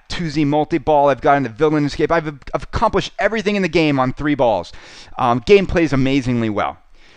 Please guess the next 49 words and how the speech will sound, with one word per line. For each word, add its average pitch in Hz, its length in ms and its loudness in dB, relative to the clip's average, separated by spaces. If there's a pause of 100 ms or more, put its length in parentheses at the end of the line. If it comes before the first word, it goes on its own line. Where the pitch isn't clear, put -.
(120)
I 147 120 2
go 190 180 4
to 196 80 4
the 196 80 2
one 175 160 2
at 151 100 0
Pioneer 127 560 0
Bar, 110 460 2 (180)
game 135 220 0
plays 120 400 0
slow. - 520 -8 (160)
Game's 143 280 0
got 107 360 -2
dimples 131 440 0
everywhere. 95 460 -2
The 104 80 -4
shooter 160 400 -4
lane 139 320 0
is 107 120 -4
all 117 160 -2
black 101 460 -4
now. 80 360 -6
You 110 140 -6
know, 127 220 0
there's, 127 220 -2 (440)
there, 165 140 0
it, 160 240 0
it 170 80 4
looks 175 160 2
like 165 160 2
the, 90 480 0
uh, 110 60 -12
moon 156 340 4
crater, 107 680 -2
uh, 95 40 -6
uh, 98 420 -4 (100)
uh, 110 160 0
on 117 200 2
the 113 80 -2
playfield. 104 680 -4
And 143 180 2
it, 139 180 -4
you 175 80 2
know, 143 120 4
this - 180 -4
fifteen 170 420 0
thousand 147 340 4
dollar 131 200 2
game 196 500 -2